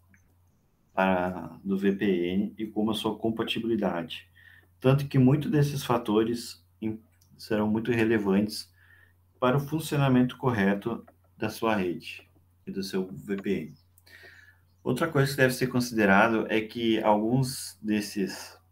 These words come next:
protocolos de V P N consomem banda da sua rede, o que deve ser considerado na hora da sua escolha. Alguns sites de, que fazem esse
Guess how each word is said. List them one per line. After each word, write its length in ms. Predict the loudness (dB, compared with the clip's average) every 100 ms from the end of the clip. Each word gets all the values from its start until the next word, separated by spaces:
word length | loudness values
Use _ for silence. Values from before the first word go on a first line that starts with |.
| _ -12 -8 -8 -10 -10
protocolos 460 | -10 -2 0 0
de 100 | -2
V 200 | -2 -2
P 120 | 0 2
N 300 | 4 2 0
consomem 520 | -4 -2 0 2 2
banda 320 | 4 4 2
da 80 | -2
sua 220 | 0 2
rede, 340 | 4 2 -2 -4 -4 -4 -6 -8 -10 -16 _ _ _ _
o 60 | -10
que 140 | -2
deve 220 | 2 2 2
ser 420 | 2 2 2 -4 -18 -20 -20 _ _ _ _
considerado 720 | 0 2 2 4 6 6 6
na 140 | 4 4
hora 180 | 4
da 140 | 2 0
sua 160 | -2
escolha. 500 | -6 -8 -10 -10 -10 -18 _ _ _ _ _ _ _ _ _ -4
Alguns 400 | -2 0 0 0
sites 640 | 2 2 2 -4 -6 -8 -8
de, 540 | -2 2 2 2 -2 -10 _ _ _ _ _ _ _ -20 _
que 200 | _ -10
fazem 600 | 0 2 0 -2 0 2
esse 360 | 2 -2 -8